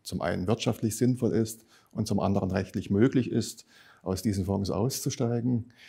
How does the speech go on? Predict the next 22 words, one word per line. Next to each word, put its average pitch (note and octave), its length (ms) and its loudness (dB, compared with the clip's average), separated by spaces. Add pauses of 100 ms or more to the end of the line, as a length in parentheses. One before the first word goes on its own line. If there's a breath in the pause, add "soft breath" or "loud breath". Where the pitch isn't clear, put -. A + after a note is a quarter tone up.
(280 loud breath)
Dann G2+ 180 2
auf - 120 0
der - 100 4
anderen G#2+ 340 4
Seite G2+ 320 2
gibt - 220 -6
es G2+ 100 -6
möglicherweise F#2+ 640 2
Schadensersatzansprüche, G#2+ 1300 0 (400 loud breath)
wenn, G2+ 560 2
äh, G2 260 2 (120)
es - 240 -2
den F#2+ 200 -2
Anlegern G#2 420 2
quasi F#2 320 -2
jetzt G2+ 340 -2
wie G2 60 0
Schuppen A#2 300 0
von G#2 100 0
den F#2 120 0
Augen G2+ 280 0
fällt, G2 340 0